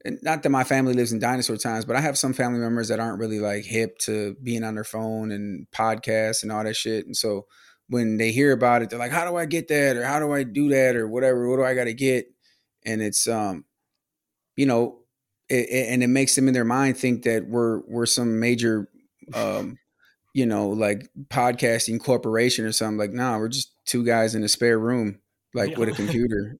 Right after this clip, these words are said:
Speaker 1: and some headphones. You know what I'm saying? Like,
Speaker 2: Exactly.
Speaker 1: that's it, man. You know, so we're just, uh, we're dealing with, with all the, uh,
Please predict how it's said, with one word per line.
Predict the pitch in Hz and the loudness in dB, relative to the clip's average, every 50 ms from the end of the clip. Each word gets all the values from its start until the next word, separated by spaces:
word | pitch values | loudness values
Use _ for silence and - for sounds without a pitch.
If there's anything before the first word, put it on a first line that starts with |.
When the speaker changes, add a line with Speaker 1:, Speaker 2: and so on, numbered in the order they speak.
| _ - | _ -10
Speaker 1:
and | 135 - | -8 -6
some | - 113 | -4 -2
headphones. | 113 117 117 113 - 110 104 98 101 - - _ _ _ _ _ _ _ _ _ | 0 0 0 0 -2 -4 -4 -4 -6 -8 -12 _ _ _ _ _ _ _ _ _
You | - 110 | -2 0
know | 113 117 | 0 0
what | |
I'm | 113 | 0
saying? | 107 - 113 117 120 117 | 0 0 2 2 2 2
Like, | 113 110 110 | 2 0 0
Speaker 2:
Exactly. | - 120 | 2 2
Speaker 1:
that's | 123 - - - | 2 2 2 2
it, | 143 143 - | 2 2 2
man. | 98 113 117 123 123 - _ _ _ | 0 -2 -4 -4 -6 -8 _ _ _
You | 131 120 | -2 0
know, | 117 120 123 127 | 0 0 0 0
so | 120 - - 120 113 107 104 - - - - - - _ _ - | 0 0 2 2 2 2 0 -4 -10 -20 -20 -20 -20 _ _ 2
we're | 131 135 | 2 4
just, | 120 127 135 127 - - - | 4 4 4 2 2 2 4
uh, | 127 123 123 120 117 101 | 6 6 8 6 6 6
we're | 120 127 131 | 4 4 4
dealing | 123 117 135 135 135 131 127 | 4 4 4 4 4 4 4
with, | 123 127 123 120 - - - | 4 4 4 2 -2 -8 -4
with | - 127 123 117 - - | 0 0 0 0 0 -2
all | - 127 131 127 127 127 | 2 4 6 6 6 4
the, | 123 127 123 123 123 123 | 4 2 2 4 4 6
uh, | 120 117 117 117 117 | 6 6 6 4 2